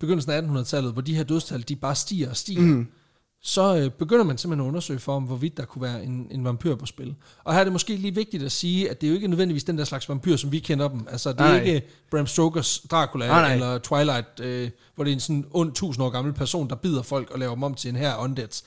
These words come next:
Speaker 2: Nej.
Speaker 1: Det er ikke det. Det er mere, hvad kan man sige, det der sygdomsfænomen, hvor en bliver ramt af en sygdom,
Speaker 2: Mm.
Speaker 1: dør, og så genopstår for at smitte folk i byen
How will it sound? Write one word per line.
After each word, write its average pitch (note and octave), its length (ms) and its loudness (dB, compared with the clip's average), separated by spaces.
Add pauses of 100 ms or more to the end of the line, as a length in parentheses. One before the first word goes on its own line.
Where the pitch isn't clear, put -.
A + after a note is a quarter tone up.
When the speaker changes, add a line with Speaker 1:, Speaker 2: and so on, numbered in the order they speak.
Speaker 2:
Nej. E3 140 6
Speaker 1:
Det E3 60 6
er E3+ 40 8
ikke F3 140 2
det. F3+ 180 4 (640)
Det E3+ 140 4
er E3 80 4
mere, F3+ 380 4
hvad D3+ 160 0
kan D#3+ 160 -4
man C#3+ 140 0
sige, D#3 220 -2
det D#3 140 -6
der E3 80 0
sygdomsfænomen, D3 880 0
hvor D3 220 0
en F3 180 2
bliver C3+ 140 -4
ramt D3 200 -2
af B2+ 40 -6
en B2+ 60 -4
sygdom, D3+ 340 -2
Speaker 2:
Mm. D3+ 140 6
Speaker 1:
dør, A2 300 4 (340)
og C#3 80 -2
så E3 160 2
genopstår D3 840 0
for D#3+ 280 2
at C#3 100 0
smitte E3+ 400 2
folk C3+ 300 -2
i C3 40 -2
byen A#2+ 380 0